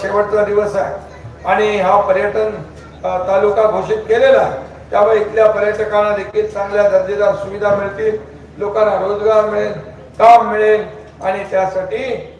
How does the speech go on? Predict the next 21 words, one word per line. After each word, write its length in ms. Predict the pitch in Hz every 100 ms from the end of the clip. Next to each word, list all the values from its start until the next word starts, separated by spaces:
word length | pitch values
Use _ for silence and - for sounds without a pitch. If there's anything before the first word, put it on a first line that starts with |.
| -
इथं 220 | 214 247
भरपूर 460 | 202 208 - 302 285
आहे, 200 | - 143 - - -
शिवनेरी, 560 | 220 240 247 226 220 208
लेण्याद्री, 460 | 220 240 220 214
ओझर, 480 | 208 226 226 240 233
नारायणगाव, 540 | 196 208 220 233 220 220
हजारो 540 | - 202 240 240 220
पर्यटक 440 | 214 208 - 190 190
येतात 200 | - -
ना. 160 | - - - - - - - -
आणि 140 | 175 190
म्हणून 380 | 185 220 240 - - - -
यांना 240 | 202 202
चांगल्या 480 | 185 202 190 190 185
सुविधा 340 | 185 190 202 190
पुरवण्यासाठी 1120 | 190 185 185 185 180 170 - 220 247 175 - - -
मी 120 | 196
आपल्याला 420 | 220 202 196 196 190
एवढंच 360 | 175 170 -
सांगतो 420 | 151 156 143 -